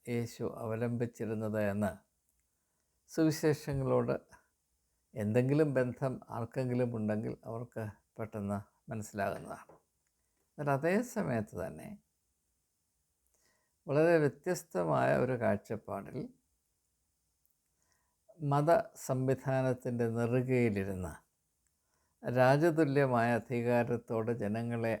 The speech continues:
അടക്കി ഭരിച്ചിരുന്ന ഒരു മഹാപുരോഹിതനും ഉണ്ടായിരുന്നു. ആ മഹാ-, മഹാപുരോഹിതൻ്റെ അധികാരം കേന്ദ്രീകരിച്ചിരുന്നത് രാജധാനിയിലാണ്.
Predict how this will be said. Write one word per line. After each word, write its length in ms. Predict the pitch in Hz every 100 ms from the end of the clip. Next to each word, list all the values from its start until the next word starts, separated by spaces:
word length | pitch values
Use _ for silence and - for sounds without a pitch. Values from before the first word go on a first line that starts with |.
| -
അടക്കി 380 | 113 120 -
ഭരിച്ചിരുന്ന 680 | 135 117 101 - 110 107 104 101 - _ _
ഒരു 260 | - 117 110 110 151
മഹാപുരോഹിതനും 1120 | 110 107 117 123 110 120 143 151 110 107 120 147 -
ഉണ്ടായിരുന്നു. 500 | 135 120 85 - - _ _ _ _ _ _ _ _ _ _ _ _ _ _ _ _ _ _
ആ 80 | 143 147
മഹാ-, 340 | 143 139 143 -
മഹാപുരോഹിതൻ്റെ 1000 | 131 143 147 143 139 135 127 131 131 135
അധികാരം 640 | - 139 127 127 127 135 127
കേന്ദ്രീകരിച്ചിരുന്നത് 1300 | - 123 123 123 131 127 127 123 - 120 117 120 123 123
രാജധാനിയിലാണ്. 1120 | 110 120 131 123 123 110 113 110 95 - -